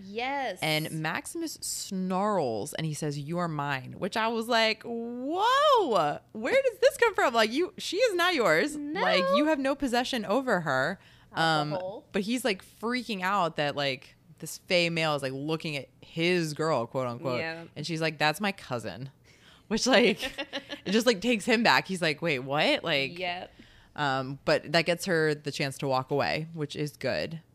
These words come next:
Speaker 1: Yes, 'cause
Speaker 2: Um,
Speaker 1: people don't wanna mess with the Fey Prince.
Speaker 2: No. Um, and the club owner called him.
Speaker 1: Yeah, apparently, like, Rune is, like, still looking out for her.
Speaker 2: Mm-hmm.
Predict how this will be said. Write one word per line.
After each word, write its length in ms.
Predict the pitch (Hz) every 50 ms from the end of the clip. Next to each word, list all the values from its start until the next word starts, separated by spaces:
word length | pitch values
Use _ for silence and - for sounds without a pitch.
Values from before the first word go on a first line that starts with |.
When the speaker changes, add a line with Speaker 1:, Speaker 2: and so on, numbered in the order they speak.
| _ _
Speaker 1:
Yes, 240 | 190 180 165 143 143
'cause 280 | 135 131 - 208 202 139
Speaker 2:
Um, 40 | 135
Speaker 1:
people 220 | - - 226 240
don't 180 | 226 233 226 226
wanna 200 | 247 247 247 240
mess 440 | 247 254 254 262 277 - - - -
with 320 | 196 202 208 208 - - - -
the 100 | 233 247
Fey 240 | - - 196 196 202
Prince. 420 | - - 370 427 - - - - -
Speaker 2:
No. 420 | 151 165 190 180 131 98 147 156 - _ - - _ _ _ _ _ _ - -
Um, 340 | 135 143 139 135 131 131 -
and 100 | 151 151
the 80 | 156 151
club 280 | - - - 233 254 285
owner 240 | 196 151 139 131
called 460 | - - 143 127 113 107 95 - - - _ _ _
him. 140 | - 147 -
Speaker 1:
Yeah, 240 | 311 440 453 392 320
apparently, 800 | 262 - 220 262 294 285 294 294 294 277 277 269 269 269 269 254
like, 320 | 247 226 220 208 202 202 -
Rune 300 | 190 185 208 226 240 254
is, 100 | 247 240
like, 140 | 247 240 -
still 260 | - - - 240 247
looking 240 | 262 269 - 269 294
out 140 | 339 349 -
for 120 | _ 320 269
her. 180 | 247 247 - 220 -
Speaker 2:
Mm-hmm. 480 | 170 180 180 185 175 175 180 190 226